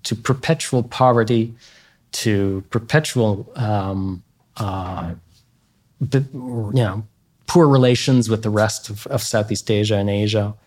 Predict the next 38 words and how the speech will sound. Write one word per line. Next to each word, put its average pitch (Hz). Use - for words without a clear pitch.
Um, 90
they, 107
they 104
were, 101
uh, 101
conscious 147
of, 123
of 127
an 123
increasing, 120
uh, 107
dependence 117
on 101
China, 120
uh, 92
at 117
some 117
level, 113
or 90
the 98
role 110
of 92
China 113
in, 104
in 101
Myanmar. 101
So -
they're, 196
they 156
were 175
stuck, -
basically. 113
They 131
were 160
stuck 170
in 135
a 113
certain, 120